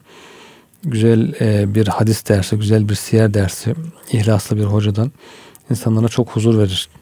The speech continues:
Kalbinde hastalık olmayan insanlara. Tabii ki kalbinde hastalık olan insanlar işte değişik,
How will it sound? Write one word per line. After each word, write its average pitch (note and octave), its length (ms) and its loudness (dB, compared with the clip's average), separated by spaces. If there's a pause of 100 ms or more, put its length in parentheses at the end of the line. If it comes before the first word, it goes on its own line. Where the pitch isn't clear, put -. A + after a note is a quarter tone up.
(140)
Kalbinde A2 400 2
hastalık A2+ 320 -2
olmayan A2+ 340 4
insanlara. G2 500 -2 (920)
Tabii G#2 240 -2
ki C3+ 180 -2
kalbinde A#2 380 2
hastalık A#2 340 0
olan A2 120 0
insanlar G#2 400 0
işte D#3+ 280 -4
değişik, C3+ 420 0